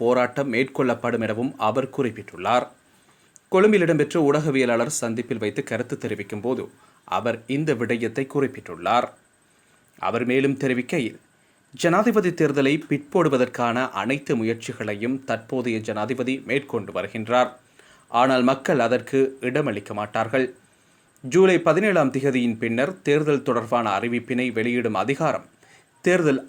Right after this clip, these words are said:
ஆணைக்குழுவுக்கு கிடைத்துவிடும். எனவே தேர்தலை தாமதப்படுத்துவதற்கு நாடாளுமன்றினூடாக ஏதேனும் சூழ்ச்சி மேற்கொள்ளப்பட்டால் அது முறியடிக்கப்படும். நடைபெறவுள்ள ஜனாதிபதி தேர்தலுடன்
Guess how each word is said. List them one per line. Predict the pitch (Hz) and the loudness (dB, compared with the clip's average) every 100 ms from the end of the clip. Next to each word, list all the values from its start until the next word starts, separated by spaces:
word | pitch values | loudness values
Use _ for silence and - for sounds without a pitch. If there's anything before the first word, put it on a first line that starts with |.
| 113 | 4
ஆணைக்குழுவுக்கு | 143 160 160 127 117 113 | 4 2 -2 -2 -2 -6
கிடைத்துவிடும். | 107 151 143 110 95 113 123 - _ _ _ _ _ _ _ - | -4 -2 -4 -6 -6 -4 -4 -8 _ _ _ _ _ _ _ -8
எனவே | 117 131 147 165 170 | -2 0 2 0 2
தேர்தலை | 180 175 143 156 - - | 2 4 4 2 0 2
தாமதப்படுத்துவதற்கு | 143 160 185 147 135 120 131 117 117 156 131 | 4 6 4 2 0 -2 0 0 0 0 0
நாடாளுமன்றினூடாக | 117 131 139 127 120 113 123 151 - - _ - - _ - | 2 2 2 0 -2 2 2 2 -2 -10 _ -20 -20 _ 0
ஏதேனும் | 170 185 170 156 - | 2 4 4 2 2
சூழ்ச்சி | 214 233 151 | 2 2 2
மேற்கொள்ளப்பட்டால் | 131 - 135 120 123 117 123 135 - - | 0 2 2 2 0 -2 2 2 0 0
அது | 113 127 139 139 | 0 2 -2 0
முறியடிக்கப்படும். | 143 143 101 92 104 117 131 131 - _ _ - _ 101 107 | 0 0 -4 -6 -8 -2 -2 -2 -10 _ _ -20 _ -6 0
நடைபெறவுள்ள | 127 156 160 127 127 139 151 123 123 | 2 2 2 2 2 2 2 -2 -2
ஜனாதிபதி | 127 143 180 147 123 | 0 2 0 -2 -2
தேர்தலுடன் | 123 117 123 117 123 | 0 0 0 2 2